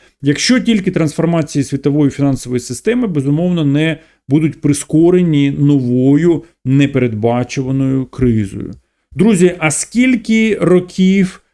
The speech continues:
фінансової гегемонії долару відводите ви? Як ви вважаєте, скільки він буде домінувати? На Форекс ринку дев'яносто відсотків, при міжнародній торгівлі шістдесят відсотків і при міжнародному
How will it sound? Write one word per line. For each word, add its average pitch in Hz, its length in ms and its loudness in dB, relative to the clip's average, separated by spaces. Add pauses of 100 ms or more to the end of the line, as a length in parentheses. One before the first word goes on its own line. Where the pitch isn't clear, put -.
(120)
фінансової 160 720 0
гегемонії 143 680 0
долару 160 540 2
відводите 127 520 0
ви? 101 280 -6
Як 180 280 -2
ви 156 120 2
вважаєте, 120 760 -2
скільки 180 520 -2
він 180 340 0 (220)
буде 143 220 0
домінувати? 127 680 0
На 110 100 -4
Форекс 240 400 0
ринку 214 280 0
дев'яносто 175 460 0
відсотків, 147 680 -4 (240)
при 143 120 0
міжнародній 156 520 2
торгівлі 190 460 0
шістдесят 170 500 -4
відсотків 147 640 -4
і 240 120 0
при 180 160 -2
міжнародному 151 720 0